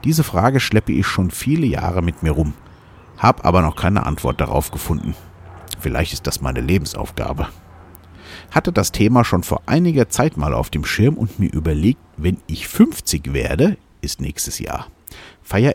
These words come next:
ich mal eine Nacktparty. Ob ich mich das traue, weiß ich nicht, aber spannend wäre es bestimmt. Wie ist das dann? Alle total verklemmt und jeder versucht, möglichst nicht gesehen zu werden?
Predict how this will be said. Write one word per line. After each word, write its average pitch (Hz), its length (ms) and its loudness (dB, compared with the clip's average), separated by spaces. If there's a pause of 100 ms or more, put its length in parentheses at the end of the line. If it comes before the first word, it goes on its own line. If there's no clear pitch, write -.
ich - 300 -4
mal 85 320 0
eine 85 300 -2
Nacktparty. - 1160 -2 (1040)
Ob - 120 -10
ich 78 100 -4
mich 98 160 0
das - 260 2
traue, 107 380 6
weiß 95 200 4
ich 78 120 -2
nicht, - 380 -4 (160)
aber - 200 -2
spannend - 460 0
wäre 110 220 2
es - 120 -2
bestimmt. - 560 -2 (800)
Wie - 80 -8
ist - 260 -4
das - 220 0
dann? 64 300 -2 (520)
Alle 117 240 4
total 107 400 0
verklemmt - 680 0
und 87 120 0
jeder 101 220 4
versucht, 107 380 -2
möglichst 110 540 0
nicht - 220 -2
gesehen 127 380 -2
zu 131 220 2
werden? 147 280 4